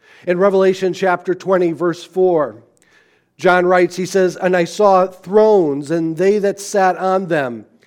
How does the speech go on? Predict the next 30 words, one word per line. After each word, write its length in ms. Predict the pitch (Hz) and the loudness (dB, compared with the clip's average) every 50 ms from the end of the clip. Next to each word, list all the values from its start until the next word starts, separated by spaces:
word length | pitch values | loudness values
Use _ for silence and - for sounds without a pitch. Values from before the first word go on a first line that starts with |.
| _ _ _ _ _ _ _ _ _ _ _ - | _ _ _ _ _ _ _ _ _ _ _ -6
and 160 | 147 156 165 | -6 -6 -4
judgment 520 | 143 131 208 220 208 175 180 202 208 208 | 0 2 2 2 2 2 2 4 4 4
was 180 | 196 196 185 190 | 4 0 0 -2
committed 500 | - - 202 208 208 202 190 185 185 190 | -4 -4 0 2 2 4 4 2 0 -2
to 260 | - - 214 220 220 | -8 -6 -6 -4 -4
them. 320 | 185 175 165 147 139 131 135 | -2 0 0 0 -2 -4 -4
And 120 | 143 170 | -2 -2
then 120 | 202 226 | 0 0
I 160 | 220 208 196 185 | 2 0 0 0
saw 340 | 190 - - 220 208 202 | -2 -2 0 2 2 2
the 120 | 190 180 180 | 2 0 -4
souls 480 | 180 - - 214 214 208 196 185 185 | -4 -2 0 2 2 4 2 2 0
of 100 | 185 170 | -4 -4
those 280 | 175 202 202 196 202 202 | -2 0 0 0 0 0
who 80 | 190 185 | -2 -2
had 160 | 175 170 151 | -2 -2 0
been 180 | 165 190 190 190 | 0 0 0 0
beheaded 800 | 170 190 180 156 143 196 220 208 196 170 143 117 117 110 - _ _ _ _ _ _ _ _ _ | -4 -6 -6 -4 -2 -2 0 2 2 0 0 -4 -8 -14 -16 _ _ _ _ _ _ _ _ _
for 260 | _ - 190 190 190 | _ 0 2 2 4
their 180 | 180 185 180 175 | 4 2 2 0
witness 680 | 165 170 196 214 208 - 170 143 123 110 - - - _ _ _ | 2 2 0 0 0 -2 -6 -6 -6 -8 -12 -18 -20 _ _ _
to 140 | - 165 160 | -10 -10 -10
Jesus 760 | 127 113 135 190 208 214 190 147 151 143 117 - - - _ _ _ _ _ _ _ | -10 -8 -8 -8 -6 -6 -6 -4 -6 -6 -6 -8 -16 -20 _ _ _ _ _ _ _
and 280 | - 190 180 175 185 180 | -2 -2 0 0 -2 -4
for 180 | 185 196 185 175 | -2 -2 -2 0
the 140 | 160 175 170 | 0 -2 -4
word 320 | 156 156 180 190 185 175 | 0 0 2 2 2 2
of 160 | 180 143 123 | 0 -6 -8
God, 500 | - 170 170 160 151 139 127 120 113 113 _ _ _ _ _ _ _ _ _ _ _ _ _ | -8 -6 -4 -4 -4 -6 -8 -10 -12 -18 _ _ _ _ _ _ _ _ _ _ _ _ _
who 200 | - 214 214 | 2 4 4